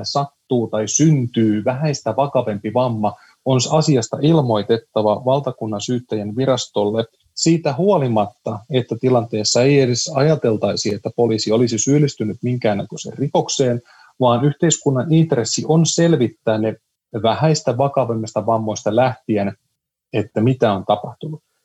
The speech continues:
Ja lisäksi kansalaisella, joka on joutunut toimenpiteen kohteeksi, tai kenellä tahansa muulla, joka sen tilanteen on nähnyt, on oikeus tehdä rikosilmoitus poliisille.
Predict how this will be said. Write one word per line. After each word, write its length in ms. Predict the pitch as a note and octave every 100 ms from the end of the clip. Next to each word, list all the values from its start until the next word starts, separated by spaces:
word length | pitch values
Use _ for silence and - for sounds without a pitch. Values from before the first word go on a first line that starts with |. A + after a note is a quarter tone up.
| -
Ja 80 | B2
lisäksi 720 | A3 B3+ C3+ G#2+ - A2+ - _
kansalaisella, 1040 | G3 G#3+ C3 G2+ C#3 E3 D#3+ D#3 D#3 D3+ - C#3
joka 260 | C#3 C#3
on 100 | C3
joutunut 400 | C#3 D#3+ D3+ A#2+ -
toimenpiteen 640 | D3+ C#3 - G2+ F3+ E3
kohteeksi, 640 | E3 D#3 - C#3+ C3+ C#3+ -
tai 200 | C3+ B2
kenellä 360 | C#3+ A2+ G2 G2+
tahansa 360 | A#2 C#3 -
muulla, 320 | D3 F#3+ E3+ C3
joka 300 | B2+ - A#2+
sen 200 | B2 A2+
tilanteen 480 | D3 C#3 A#2 A2 G#2+
on 120 | A2
nähnyt, 460 | E3 C#3+ B2 A2+ _ _ _ -
on 200 | A3+ G#3+
oikeus 500 | D#3 D#3+ D#3+ B2+ -
tehdä 280 | D#3 D#3+ B2+
rikosilmoitus 960 | D#3 G3+ D#3+ - A2 A#2 D3+ E3+ F3 -
poliisille. 640 | F#3+ A2 G#2 B2 - -